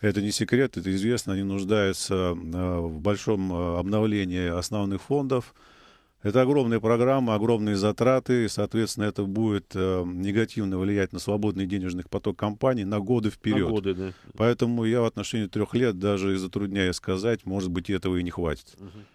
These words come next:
Speaker 1: Возможно, нужно будет побольше горизонт делать, лет пять, а может быть, и даже ещё больше.
Speaker 2: Мгм,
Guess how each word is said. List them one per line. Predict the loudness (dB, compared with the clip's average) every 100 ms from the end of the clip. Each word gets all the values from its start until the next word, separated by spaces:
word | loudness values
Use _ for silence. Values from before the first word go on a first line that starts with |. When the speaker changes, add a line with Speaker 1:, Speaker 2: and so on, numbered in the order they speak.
| _
Speaker 1:
Возможно, | -2 0 0 -2 -2
нужно | -2 -2 -4
будет | -2 -4 0
побольше | 0 0 -2 -4
горизонт | -2 0 0 -2 -2
делать, | -2 -2 -2
лет | -4
пять, | -2 -2 -2
а | -6
может | -6 -6
быть, | -8
и | -6
даже | -4 -4
ещё | -6 -8 -8
больше. | -8 -10 -12
Speaker 2:
Мгм, | -12 -12